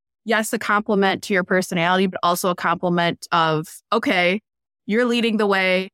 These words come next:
They are bought into it of, okay, not jump how high, but how can we help you? How can we support you?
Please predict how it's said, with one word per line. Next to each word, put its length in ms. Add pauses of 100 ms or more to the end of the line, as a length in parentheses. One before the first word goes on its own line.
(140)
They 280
are 80
bought 260
into 280
it 160
of, 360
okay, 420
not 240
jump 280
how 220
high, 360
but 360
how 200
can 180
we 140
help 300
you? 120
How 140
can 180
we 120
support 480
you? 300